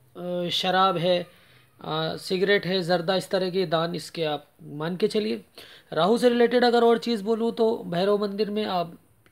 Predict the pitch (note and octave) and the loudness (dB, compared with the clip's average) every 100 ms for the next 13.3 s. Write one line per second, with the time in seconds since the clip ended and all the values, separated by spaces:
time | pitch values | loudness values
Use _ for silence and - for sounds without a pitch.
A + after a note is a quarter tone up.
0 | - - - G3 G3 G3 G#3 G3 F#3+ F#3+ | -18 -12 -4 0 0 2 2 2 0 -4
1 | F3+ G3+ G#3 F3 A3 G3+ F#3 F3+ G#3 - | -2 -4 -4 -6 -4 0 -2 -2 -6 -2
2 | G3+ G3+ G3 - A3 G#3+ G3 F#3+ F#3+ F#3+ | -2 -2 -8 -6 -4 -2 -2 0 0 0
3 | G3 F#3+ F3+ E3+ E3+ E3 E3 - C#3 B2+ | -4 -4 -4 -4 -4 -8 -10 -10 -12 -4
4 | F3+ F#3+ G3+ G3 _ - E3 D#3+ F3 D#3+ | -4 -2 -4 -6 _ -8 -8 -6 -4 -4
5 | - E3 D3+ E3+ E3+ C#3+ C#3+ C3+ A#2 B2+ | -4 -8 -6 -6 -6 -8 -8 -10 -12 -14
6 | C3 _ - - - - - G3 B3 C4+ | -14 _ -20 -20 -20 -8 2 4 4 2
7 | C4+ C#4 B3+ A3+ A#3+ B3 A#3+ A#3+ A3+ A3+ | -2 -4 -4 -2 0 4 2 2 -2 -2
8 | A#3+ - - G#3+ F#3+ A3+ G#3+ G#3+ - G3+ | -4 -8 -12 -10 0 2 2 -2 -12 -10
9 | A3+ A3+ A3+ G#3+ A3 A3 G#3 G#3 G3+ F#3 | -6 -4 -2 -2 0 -2 -2 -6 -6 -2
10 | F#3+ F#3 F#3 G#3+ F#3 _ _ _ - F#3+ | -2 -2 -4 -6 -12 _ _ _ -14 -12
11 | E3+ G3+ F#3+ G#3+ G#3 G#3+ F3 E3+ F3+ G#3 | -4 -4 -2 -4 0 -2 0 2 2 4
12 | F3+ F3 D#3 C#3 C3 B2 - B2 - - | 2 2 -2 -4 -4 -8 -10 -20 -18 -12
13 | F#3+ A3 | -10 -8